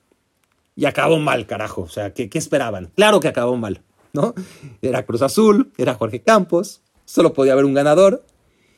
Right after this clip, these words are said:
Y vi con ese espacio que dejaban mis dedos, ¿no? En que estaban cubriendo mis ojos,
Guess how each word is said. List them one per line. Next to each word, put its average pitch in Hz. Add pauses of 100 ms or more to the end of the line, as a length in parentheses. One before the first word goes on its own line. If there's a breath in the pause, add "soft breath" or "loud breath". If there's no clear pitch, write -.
(320)
Y 160
vi 165
con 175
ese 170
espacio 165
que 139
dejaban 147
mis 135
dedos, 170
¿no? 147
En 123
que 117
estaban 139
cubriendo 139
mis 131
ojos, 165